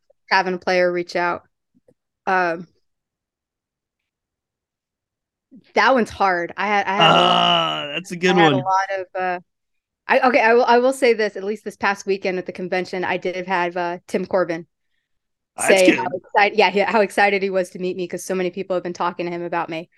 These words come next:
Speaker 2: Vandy Boys?
Speaker 1: I was
Speaker 2: That's
Speaker 1: like, "All right, yeah, that, that's pretty cool too." <laughs>
Speaker 2: Just get, so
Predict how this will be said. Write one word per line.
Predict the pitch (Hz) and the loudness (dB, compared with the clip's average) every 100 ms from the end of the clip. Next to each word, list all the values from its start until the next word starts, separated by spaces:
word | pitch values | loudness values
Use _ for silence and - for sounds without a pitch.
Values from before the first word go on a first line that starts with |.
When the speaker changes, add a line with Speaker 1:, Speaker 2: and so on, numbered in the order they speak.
| _ | _
Speaker 2:
Vandy | 160 156 160 214 | -2 4 6 4
Boys? | 240 | 4
Speaker 1:
I | 427 | 4
was | 440 226 | 4 4
Speaker 2:
That's | |
Speaker 1:
like, | 214 196 - - - _ _ - | 4 2 -2 -14 -20 _ _ 8
"All | 285 | 8
right, | 214 196 | 8 4
yeah, | 214 | 2
that, | 214 233 | 2 2
that's | 262 269 | 2 2
pretty | - 277 | 2 2
cool | - 226 | 4 2
too." | - - - - - _ _ _ _ _ | 4 4 4 0 -16 _ _ _ _ _
<laughs> | 370 - _ _ _ - | -14 -14 _ _ _ -8
Speaker 2:
Just | 170 165 | -4 2
get, | 180 185 302 | 2 2 0
so | 214 190 180 165 | 4 4 4 0